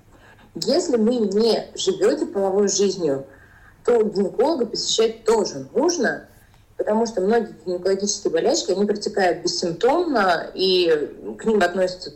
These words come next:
ну, та же самая миома и эндометриоз, но мы неоднократно оперировали восемнадцатилетних девчонок, девятнадцатилетних девчонок там, с миомами по двенадцать сантиметров, с кистами, с огромными. Поэтому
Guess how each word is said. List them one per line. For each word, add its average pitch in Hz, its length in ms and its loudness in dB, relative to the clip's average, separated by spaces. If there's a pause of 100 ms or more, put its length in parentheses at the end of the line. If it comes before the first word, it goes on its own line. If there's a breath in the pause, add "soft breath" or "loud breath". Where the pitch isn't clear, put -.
ну, 170 160 -2
та 180 160 0
же - 60 -4
самая 156 380 2
миома 247 360 2
и 185 60 4
эндометриоз, 165 680 0
но 175 60 -6
мы 185 260 0
неоднократно 175 960 0
оперировали 170 560 0
восемнадцатилетних 160 1160 0
девчонок, 151 440 -2
девятнадцатилетних 165 960 -2
девчонок 156 400 -4
там, 147 100 -4
с - 140 -6
миомами 175 440 2
по 160 140 -4
двенадцать 165 540 -2
сантиметров, 156 640 -2 (340 loud breath)
с - 140 -6
кистами, 208 500 0
с 185 100 -6
огромными. 165 720 0 (280 loud breath)
Поэтому 214 400 2